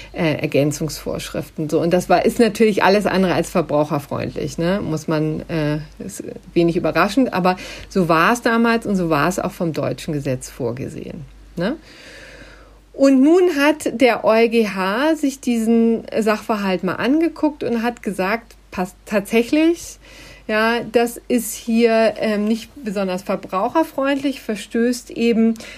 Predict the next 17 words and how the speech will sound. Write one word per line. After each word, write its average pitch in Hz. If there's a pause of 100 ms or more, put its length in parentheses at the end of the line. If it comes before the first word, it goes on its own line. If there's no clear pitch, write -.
(140)
gegen 220
die 202
entsprechende 190
Richtlinie, 294 (500)
ähm, 233
und 233
ist, - (220)
äh, 202
also, 196
äh, - (340)
um 202
konkret 214
zu 233
sein, 208
zu, -
äh, 196
die 190